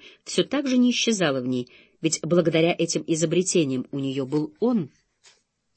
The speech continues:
Через минуту компьютер дал ей знать, что он уже здесь. "Милая, откуда ты взялась? Только не говори мне, что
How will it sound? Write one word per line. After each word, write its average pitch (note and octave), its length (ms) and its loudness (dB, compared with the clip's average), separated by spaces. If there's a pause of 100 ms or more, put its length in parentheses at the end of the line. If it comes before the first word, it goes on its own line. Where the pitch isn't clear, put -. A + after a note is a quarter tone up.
(140)
Через C4 280 6
минуту E4+ 300 8
компьютер D#4+ 480 6
дал A#3+ 240 6
ей G3 180 4
знать, F3+ 480 2
что - 340 2
он B3+ 280 2
уже D3+ 220 -2
здесь. C3 500 -6 (200)
"Милая, B3 400 8
откуда A#3+ 280 4
ты D#4+ 80 6
взялась? C#4 440 6
Только G3 280 4
не G3+ 80 6
говори F#3+ 320 8
мне, F#4+ 140 6
что - 260 2